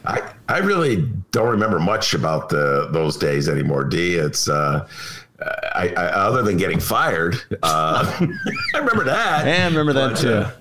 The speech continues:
Speaker 1: yeah, I remember that, but, uh, <laughs> hey, Ben, uh, now that we're done firing, could you go ask Dennis to come in here? We wanna give, give
Speaker 2: Yeah.
Speaker 1: him promotion.
Speaker 2: Yeah, they actually
Speaker 1: Uh,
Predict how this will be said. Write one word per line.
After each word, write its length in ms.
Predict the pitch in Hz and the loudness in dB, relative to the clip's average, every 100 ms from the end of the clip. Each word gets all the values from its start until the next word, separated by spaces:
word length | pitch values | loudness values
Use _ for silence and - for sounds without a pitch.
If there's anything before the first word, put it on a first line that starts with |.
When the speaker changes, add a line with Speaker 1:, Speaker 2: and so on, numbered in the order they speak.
| - - | -8 -2
Speaker 1:
yeah, 100 | 143 | 0
I 40 | |
remember 280 | 127 117 78 | 2 2 2
that, 420 | 82 113 82 80 | 2 2 2 0
but, 280 | - 80 71 | -2 -2 -2
uh, 140 | - - 1017 1047 1017 1077 1077 | -2 0 0 0 0 0 0
<laughs> 1000 | 988 1077 1077 - - - - - - - | 0 -2 -2 -4 -6 -4 -2 -2 -4 -2
hey, 120 | 151 | -2
Ben, 300 | - 170 139 | 0 0 0
uh, 300 | 76 - 67 - - - | 2 2 0 -4 -8 -4
now 140 | - | 0
that 100 | 190 | 2
we're 60 | 131 | 2
done 180 | 101 95 | 2 0
firing, 400 | - 127 98 71 | 0 0 0 0
could 120 | 147 | 0
you 60 | - | 2
go 140 | 370 | 2
ask 240 | 320 - | 2 0
Dennis 300 | - - 139 - | -2 0 0 -2
to 80 | |
come 180 | - 147 | 0 0
in 80 | 160 | 2
here? 120 | 160 | 2
We 80 | 170 | 2
wanna 320 | 185 196 95 - 110 | 2 0 -2 -4 -4
give, 180 | - - 988 960 - _ | -2 -2 -2 -4 -6 _
give 120 | - | 0
Speaker 2:
Yeah. 120 | 127 107 | 2 2
Speaker 1:
him 60 | |
promotion. 640 | - 170 139 165 311 - 160 | 0 0 2 2 2 0 2
Speaker 2:
Yeah, 200 | 139 98 | 2 0
they 220 | 90 117 | 0 2
actually 380 | 143 139 151 | 2 2 2
Speaker 1:
Uh, 40 | 139 | 2